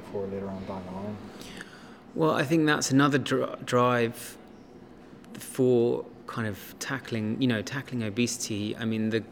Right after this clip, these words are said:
Speaker 2: the costs for managing non-communicable diseases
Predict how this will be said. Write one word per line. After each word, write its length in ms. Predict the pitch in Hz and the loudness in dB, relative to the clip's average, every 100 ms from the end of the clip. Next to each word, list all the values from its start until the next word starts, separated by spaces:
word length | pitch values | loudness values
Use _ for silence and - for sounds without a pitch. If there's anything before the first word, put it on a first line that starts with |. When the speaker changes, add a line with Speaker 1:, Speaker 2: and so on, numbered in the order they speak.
| - | -6
Speaker 2:
the 220 | 123 120 - - - - - | 2 2 0 -16 -20 -20 -16
costs 680 | - - 123 - - - - - - - | -8 -4 -4 -6 -10 -10 -12 -16 -20 -12
for 380 | 120 113 120 117 - - | -4 -2 -2 -6 -12 -4
managing 480 | 135 127 120 110 110 | 2 4 2 0 0
non-communicable 680 | 117 110 - 113 110 - 113 | 0 -2 -2 -2 -2 -6 -6
diseases 760 | 104 104 117 101 110 104 - | -4 0 0 0 -2 -4 -4